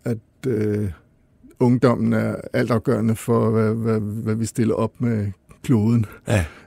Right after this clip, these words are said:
Speaker 1: Øh, så, så, så er, er, altså, er vi, vi er sådan ligesom på en måde nødt til at, til at læne os lidt op af ungdommen nu, men vi er også nødt til at gå med dem.
Speaker 2: Mhm.
Speaker 1: Det kan ikke nytte, at vi bare står på siden og, og ser dem gå forbi.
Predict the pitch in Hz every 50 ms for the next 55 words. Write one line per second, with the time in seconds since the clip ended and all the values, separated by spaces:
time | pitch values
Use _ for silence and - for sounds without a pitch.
0 | - - 127 123 113 113 110 107 104 107 107 98 - - - - - _ _ _
1 | _ - - - 120 113 113 110 107 110 113 104 - - 127 113 113 113 113 110
2 | 113 101 - - - 117 110 117 - 110 101 98 98 - _ _ _ _ _ _
3 | _ _ _ _ _ _ _ _ _ _ _ - - - 131 127 117 113 110 107
4 | 107 90 95 160 - - 123 110 - 135 135 123 104 123 123 123 127 123 123 127
5 | 120 127 135 131 131 143 151 123 147 139 127 127 127 135 139 131 127 117 - -
6 | 131 113 - - - - - - - 143 127 127 107 113 120 123 135 135 139 -
7 | - 151 98 - 160 147 135 135 120 - 151 123 131 120 123 113 127 120 113 110
8 | 113 117 113 123 117 117 123 131 117 127 120 147 135 120 - 151 139 - 143 131
9 | 120 113 107 - - 156 139 117 - - - 120 117 113 95 90 104 - - _
10 | - - 110 - 127 123 131 131 127 117 120 123 - 123 123 120 - - 135 127
11 | 120 113 131 110 - - 131 120 120 135 135 127 120 104 98 82 - - - 127
12 | - - 147 131 117 117 113 - 117 104 107 104 92 120 120 - -